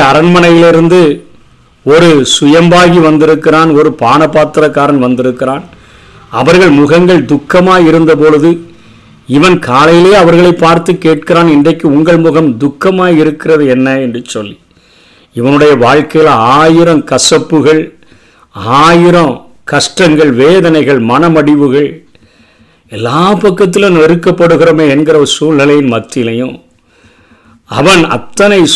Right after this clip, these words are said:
சோகங்களையும் உள்ளே மறைத்து கொண்டு, அத்தனை மனமடிவுகளையும் உள்ளே மறைத்து கொண்டு, அவன் அவர்களை பார்த்து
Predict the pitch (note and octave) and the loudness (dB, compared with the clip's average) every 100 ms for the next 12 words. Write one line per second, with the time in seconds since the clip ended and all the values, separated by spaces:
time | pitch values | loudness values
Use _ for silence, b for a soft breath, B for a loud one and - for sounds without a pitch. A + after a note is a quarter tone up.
0 | - D3 G3 F3 E3+ D#3 E3+ C#3+ C#3+ D#3 | 0 2 2 2 2 2 2 2 2 2
1 | D#3+ A#2 A#2 D#3 D3+ D#3 - C#3 C3 D#3 | 2 0 0 -2 -2 -4 -2 0 2 2
2 | A#2+ - - E3 E3+ B2 A2+ E3 D#3 D3 | 0 -4 -2 0 0 0 -2 -2 -2 0
3 | C#3+ C3 C3+ C#3+ C#3 - B B B B | 0 0 0 -2 -4 -12 B B B B
4 | B2 C#3+ D#3+ C3 A#2 A2+ D#3 - D3 B2+ | -2 2 2 2 2 0 0 0 -2 0
5 | C#3+ D3 C#3 A#2 B2 A2 - A2 B2 B2+ | 0 2 0 0 -4 -6 -10 -4 -2 0
6 | C3 B2 B2+ C#3 C#3+ C#3 | -2 -2 -4 -4 -6 -10